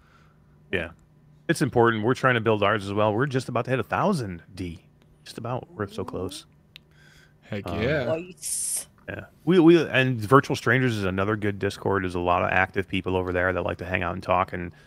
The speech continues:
Speaker 1: just a good place to meet up and hang out and talk with people about V R and get together and play some games together or whatever. Um, so yeah, Discords, Discords are extremely important for communities too. Um,
Speaker 3: Oh, yeah.
Speaker 1: guys, let's give away a game real quick. D, you ready?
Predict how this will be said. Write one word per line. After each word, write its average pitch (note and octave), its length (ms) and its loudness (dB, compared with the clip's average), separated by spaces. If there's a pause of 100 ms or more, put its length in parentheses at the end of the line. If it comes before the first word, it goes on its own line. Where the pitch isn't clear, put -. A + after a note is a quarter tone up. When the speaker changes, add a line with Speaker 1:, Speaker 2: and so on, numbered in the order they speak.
(240)
Speaker 1:
just - 120 -8
a - 40 2
good B2 160 6
place A#2+ 220 4
to A2 60 2
meet G2+ 140 4
up A2 140 2
and G2 160 -6
hang G#2 140 -2
out G#2 100 0
and G2+ 80 -12
talk G#2+ 200 -4
with - 100 -18
people G#2+ 220 -6
about G#2 200 -6
V G2 180 -4
R G#2 240 -6
and F2 280 -12
get F#2+ 140 -4
together G2+ 280 2
and F#2+ 100 -2
play G2+ 120 -2
some G2 140 -8
games F#2+ 280 -4
together A2 280 -6
or F2 320 -8 (100)
whatever. G2 420 -2 (1080)
Um, E2+ 320 -12 (120)
so - 140 -2
yeah, B2 120 8
Discords, B2+ 460 0 (100)
Discords B2+ 380 0
are G2 80 4
extremely F#2 340 -6
important F2+ 320 -6
for F2 60 -20
communities F2 480 -12
too. F2+ 220 -8 (640)
Um, F2 420 -10 (220)
Speaker 3:
Oh, - 60 -16
yeah. - 40 -20
Speaker 1:
guys, D3 160 8
let's D3 120 4
give G#3 120 6
away E3+ 160 10
a E3 60 4
game C3+ 180 2
real F#2 80 -4
quick. F#2 220 -6
D, B2 80 2
you A2 120 2
ready? C#3 280 2